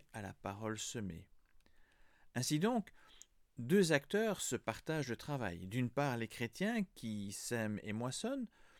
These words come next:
d'autre part, l'action de l'Esprit Saint qui utilise ce qui est semé afin de faire croître et mener à maturation. Il est important d'avoir un bon équilibre entre les deux. Alors, imaginons un instant une église où l'être humain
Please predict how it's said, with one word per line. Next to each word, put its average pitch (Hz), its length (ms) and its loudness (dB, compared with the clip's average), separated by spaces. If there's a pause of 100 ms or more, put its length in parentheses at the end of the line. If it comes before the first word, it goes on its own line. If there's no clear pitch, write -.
(140)
d'autre 123 300 4
part, 208 200 0
l'action 185 380 2
de 147 80 2
l'Esprit 107 340 -2
Saint 202 260 0
qui 123 360 -4
utilise 180 540 0
ce - 140 -4
qui 113 180 -4
est 110 40 0
semé 120 520 0 (360)
afin 160 300 -4
de 135 80 0
faire - 280 -6
croître 113 640 -4 (120)
et 110 120 -6
mener 107 580 -2
à 107 120 -8
maturation. 101 720 -8 (840)
Il 156 60 4
est 180 120 0
important 247 400 2
d'avoir 170 640 2
un 117 120 -2
bon 139 420 4
équilibre 147 760 2 (340)
entre 107 320 -8
les 95 160 -4
deux. 80 200 -8 (520)
Alors, 175 160 2
imaginons 254 500 4
un 190 80 4
instant 180 380 0
une 160 120 2
église 143 540 0
où 117 100 -4
l'être 160 300 -2
humain 147 360 0